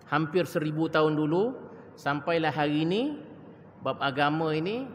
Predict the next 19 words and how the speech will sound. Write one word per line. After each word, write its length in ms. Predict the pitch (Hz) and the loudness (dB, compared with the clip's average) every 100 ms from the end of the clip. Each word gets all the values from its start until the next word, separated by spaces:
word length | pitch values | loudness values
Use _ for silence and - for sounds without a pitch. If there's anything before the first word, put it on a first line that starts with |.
| - - - - - - - | -16 -20 -20 -20 -20 -20 -2
hal-hal 400 | 151 151 139 170 | 0 0 0 0
yang 260 | 156 156 151 143 | 0 0 -2 -4
lebih 240 | 147 156 | -2 0
mendekati 720 | 147 160 156 165 165 170 175 170 | 0 0 2 2 4 2 2 -2
dunia 320 | 175 180 175 | 0 0 -2
itu 240 | 165 240 | -2 -2
lebih 320 | 190 151 147 | -2 -2 -2
diminati. 560 | 135 139 127 113 101 80 - - - - - - | -2 -2 -4 -4 -6 -12 -14 -20 -20 -20 -12 -4
Tapi 160 | 156 233 | -2 0
ini 80 | 254 | -2
tidak 240 | 208 165 | 2 2
memburukkan 640 | 143 139 147 151 131 139 135 | 2 4 6 6 4 2 2
ilmu 240 | 135 135 | 2 0
fiqah, 320 | 160 160 202 180 | 0 4 4 4
eh. 60 | 262 - - - - - - - 127 | -2 -10 -16 -18 -20 -20 -20 -12 -6
Ilmu 80 | 147 | -4
fiqah 400 | 175 160 170 156 | -2 0 0 0
tu 80 | 220 - - | -4 -2 2
penting 580 | 156 156 262 214 123 | 2 2 0 0 -2